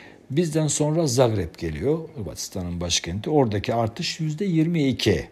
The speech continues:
Yani bizden sonra ama yani yüz bile değil, elli bile değil, kırk bile değil. Sadece yüzde yirmi iki.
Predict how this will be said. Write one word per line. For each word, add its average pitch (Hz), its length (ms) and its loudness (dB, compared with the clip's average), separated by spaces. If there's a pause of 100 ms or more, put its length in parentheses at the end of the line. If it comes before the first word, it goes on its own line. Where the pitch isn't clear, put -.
(160)
Yani 90 200 -6
bizden 113 280 0
sonra 143 320 2
ama 190 460 6
yani 90 240 -6
yüz 131 260 4
bile 117 240 4
değil, 98 300 2 (120)
elli 120 340 0
bile 113 240 2
değil, 104 340 2
kırk - 280 -10
bile 113 200 0
değil. 160 300 2 (200)
Sadece 143 600 0
yüzde 120 320 -2
yirmi 110 360 0
iki. 85 320 -4